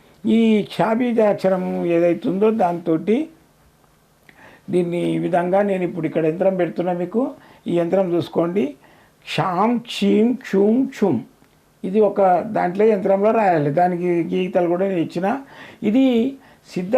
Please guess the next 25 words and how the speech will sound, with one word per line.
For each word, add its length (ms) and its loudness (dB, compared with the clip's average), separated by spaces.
నాగార్జున 640 0
తంత్రంలోకి 640 -4
వెళ్ళి 180 2
రాసింది. 360 -2
ఇది 160 -10
సిద్ధ 160 -2
నాగార్జున 600 0
అంటే 260 -2
ఆయన 200 -4
నందికొండ, 540 -2
ఉమ్, 420 -4
మన 140 -4
ఈ 100 0
నాగార్జున 480 -4
సార్ 200 -2
కట్టక 240 -2
ముందే 240 -4
నందికొండ 480 -2
అనేది 280 -2
ఉండేది, 300 -2
ఆ 80 -4
కొండల 360 0
మీద 220 2
ఉండేది 320 2
ఆయన. 180 0